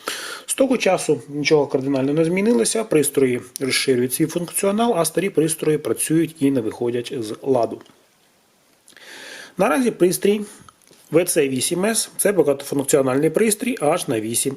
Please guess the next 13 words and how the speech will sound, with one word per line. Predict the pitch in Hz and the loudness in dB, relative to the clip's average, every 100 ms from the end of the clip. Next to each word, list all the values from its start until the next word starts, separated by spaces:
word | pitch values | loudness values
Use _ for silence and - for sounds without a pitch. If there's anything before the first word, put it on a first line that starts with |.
| - | -4
каналів. | 143 127 92 - - _ - - - - | -2 -2 -4 -10 -20 _ -18 -16 -16 -2
По | 208 | 0
суті, | - 285 185 | 2 0 0
він | 202 | 0
являє | 180 160 156 139 | 2 2 2 2
собою | - 175 233 | 0 0 0
поєднання | 226 147 139 143 127 120 | 4 2 4 0 -2 -4
двох | 120 120 | 0 0
зарядних | 123 139 151 170 | 2 2 0 -4
пристроїв | - 240 233 214 131 | -4 -2 -2 -2 0
на | 139 156 | 0 -2
чотири | - - 127 120 | -4 0 0 0
канали. | - 123 117 98 | -2 -2 0 -4